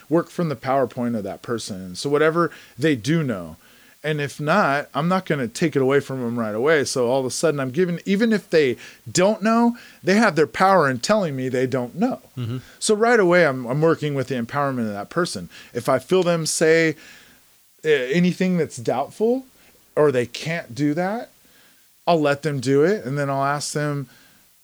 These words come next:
Speaker 1: "Let's, let's think. You just said you can't do something. Instead of that, ask me how you can do it, because there was many things that I've seen in this art that I thought I couldn't do either.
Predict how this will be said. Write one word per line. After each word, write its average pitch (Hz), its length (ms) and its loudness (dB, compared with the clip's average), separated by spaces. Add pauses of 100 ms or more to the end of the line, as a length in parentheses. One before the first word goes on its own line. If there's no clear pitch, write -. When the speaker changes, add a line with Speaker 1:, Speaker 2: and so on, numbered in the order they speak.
(140)
Speaker 1:
"Let's, 165 400 -2
let's 220 300 -2
think. 147 420 -2
You 156 120 -2
just 170 180 0
said 170 160 0
you 131 80 -4
can't 123 380 -6
do 135 140 -2
something. 117 520 -6 (300)
Instead 147 360 -2
of 190 100 2
that, 151 280 2
ask 190 320 0
me 156 160 -4
how 143 200 -2
you 151 180 0
can 170 160 -2
do 208 140 2
it, 113 120 -2
because 131 360 -6
there 135 160 2
was 170 120 -2
many 165 240 -4
things 160 460 -6 (260)
that 123 100 -2
I've 147 180 0
seen 139 440 -6 (240)
in 156 140 -8
this 110 180 -6
art 156 240 0
that 117 120 -2
I 117 120 -2
thought 117 240 -4
I 113 100 -4
couldn't 101 360 -8
do 101 340 -10 (140)
either. 95 340 -10